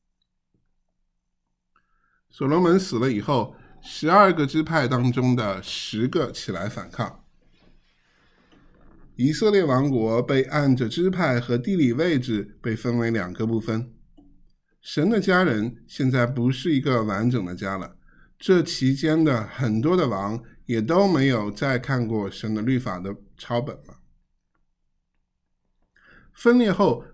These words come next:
北边的以色列国立刻开始了属灵的背叛，没有因为神的祝福而更加相信他，反而他们开始去转离神、背叛神。这就是为什么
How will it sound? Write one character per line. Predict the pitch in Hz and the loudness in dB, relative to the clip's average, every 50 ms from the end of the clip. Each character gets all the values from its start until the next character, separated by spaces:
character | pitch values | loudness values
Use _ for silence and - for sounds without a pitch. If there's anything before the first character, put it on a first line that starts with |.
| - _ | -20 _
北 | _ 123 120 117 117 | _ 2 2 2 2
边 | 113 175 196 220 | 2 2 2 2
的 | 220 175 | 2 2
以 | 127 113 107 | 2 0 0
色 | 110 - 170 165 | -2 -2 -2 -2
列 | 156 147 131 | 0 0 -2
国 | 127 113 107 110 110 117 | -2 -2 -2 -2 -2 -2
立 | 143 190 196 190 165 | -2 -2 -2 -4 -4
刻 | - - - | -6 -6 -10
开 | 143 - - 147 143 | -10 -6 -4 -2 -2
始 | 139 143 - - | -2 -4 -8 -8
了 | 101 104 | -6 -6
属 | 101 - - 113 104 | -6 -6 -6 -6 -4
灵 | 98 101 113 131 | -4 -2 -2 -2
的 | 135 127 | -2 -2
背 | 123 120 104 | -4 -4 -8
叛， | - - - 92 - - _ _ _ _ _ _ _ _ _ _ _ _ _ _ _ _ _ _ _ _ _ _ _ | -8 -10 -14 -14 -14 -18 _ _ _ _ _ _ _ _ _ _ _ _ _ _ _ _ _ _ _ _ _ _ _
没 | - 113 143 196 | 0 2 4 4
有 | 220 202 170 | 4 4 4
因 | 151 151 156 | 4 4 4
为 | 147 135 131 | 4 2 0
神 | 131 - 123 123 143 | -2 -2 -2 0 0
的 | 151 135 | 0 0
祝 | 131 - 208 180 | -2 -2 -2 -2
福 | - - 113 104 104 110 113 - - - - _ - | -2 -2 -6 -6 -6 -6 -8 -10 -16 -20 -20 _ -12
而 | - 120 117 123 127 | -6 -2 0 0 0
更 | - 180 165 151 139 | 0 0 0 0 0
加 | - 151 139 147 | -2 -2 -2 -2
相 | 143 - 151 160 | -2 -2 -4 -4
信 | 156 - 143 | -2 -4 -6
他， | 120 - 120 113 110 117 - - - _ _ | -6 -4 -6 -6 -6 -8 -12 -18 -20 _ _
反 | - - - 131 120 113 | -10 -4 -2 0 0 0
而 | 110 110 120 135 165 185 | 0 0 0 0 0 -2
他 | 180 - 180 | -2 -4 -4
们 | 170 160 151 | -2 -2 -4
开 | 143 151 151 | -2 -4 -4
始 | 143 - - 117 | -4 -4 -6 -8
去 | 110 - - 123 113 113 | -8 -4 -4 -2 -2 -2
转 | 107 - 120 101 98 98 | -2 -4 -4 -4 -4 -2
离 | 101 120 147 | -2 -2 -2
神、 | 143 - 123 101 104 113 123 | -2 -2 -4 -2 -2 -4 -2
背 | - 160 135 | -2 -4 -4
叛 | 127 127 117 104 95 | -2 -4 -4 -6 -6
神。 | - - 95 71 69 - - _ _ _ _ _ _ _ _ _ _ _ _ _ _ _ _ _ | -10 -12 -16 -16 -18 -20 -20 _ _ _ _ _ _ _ _ _ _ _ _ _ _ _ _ _
这 | - 247 247 226 | -2 2 2 4
就 | 185 170 143 | 4 2 0
是 | 131 - 143 | 0 -2 -2
为 | 147 165 151 131 | 0 0 0 0
什 | - 127 101 | -2 -2 -2
么 | 98 98 95 98 101 | -2 -4 -4 -6 -8